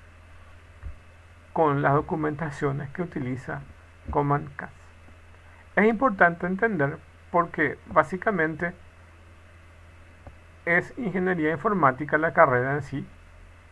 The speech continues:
y parte de eso es lo que hace un ingeniero de software, pero también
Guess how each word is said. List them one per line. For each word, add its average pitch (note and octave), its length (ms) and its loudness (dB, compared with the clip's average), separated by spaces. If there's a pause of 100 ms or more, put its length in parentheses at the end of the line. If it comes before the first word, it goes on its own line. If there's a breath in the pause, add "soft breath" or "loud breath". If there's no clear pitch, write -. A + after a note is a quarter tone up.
(320)
y E3 180 -6 (460)
parte D3+ 400 8
de F3 160 2
eso D#3 220 0
es D#3 60 -4
lo F3+ 120 -2
que - 120 0
hace D3 200 2
un D#3+ 160 -6
ingeniero C#3+ 680 -2
de D3+ 160 -8
software, D3+ 500 -2 (640 loud breath)
pero G#3+ 260 6
también F#3 540 0